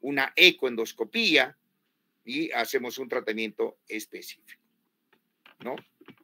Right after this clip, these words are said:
Y acá también otro, otra,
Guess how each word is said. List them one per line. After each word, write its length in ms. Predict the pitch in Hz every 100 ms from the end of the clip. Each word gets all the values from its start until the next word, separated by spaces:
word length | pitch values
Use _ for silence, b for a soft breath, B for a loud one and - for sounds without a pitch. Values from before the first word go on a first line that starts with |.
| -
Y 60 |
acá 240 | 123 180 185
también 360 | 175 175 185 - _ _ _ -
otro, 500 | 123 131 147 147 151
otra, 480 | 151 156 143 131 117